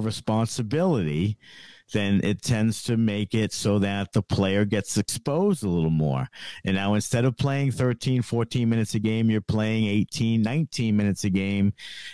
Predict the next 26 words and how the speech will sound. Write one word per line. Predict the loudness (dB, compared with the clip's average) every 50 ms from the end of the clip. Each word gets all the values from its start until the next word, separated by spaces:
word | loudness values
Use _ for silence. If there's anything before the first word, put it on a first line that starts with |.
| -4
and | -2 0 0
now | 0 0 0
you're | 0 0 0
getting | 2 0 0 2 2 2 0
exposed | 0 -2 -6 -6 -2 0 0 0 0 0 0
more. | 0 0 0
And | -2 -2
I | -4
think | -2 -2 -2 0 0
this | -2 0
has | 0 -2 0
happened | 0 0 0 0 0 0 0 0 2 2 0 0 -4 _ _ -20 -20 -20 _
throughout | -8 -4 -2 0 0 0 -2 -2
the | -2 -4
season | -2 0 0 0 2 2 2 2
where | 2 2 2
he's, | 2 2 0 0 -2 -4 -6 -12 _ -20 -20 _
he's | -4 -4 -4 -2 -2
gone | -2 0 0 2 2 0
backwards. | 0 0 0 -2 -2 -2 0 0 0 0 -2 -4 -8 -8 -14 _ _ _ _
He, | -2 0 2 2 2 0 -2
and | -2 -4 -2
I | -2 0
like | 0 0 2 0 0 -2 -2 -2
Matt | -4 -4 -4 -4 -2
Grzelcyk, | 0 0 0 0 0 -2 -2 -4 -8 -20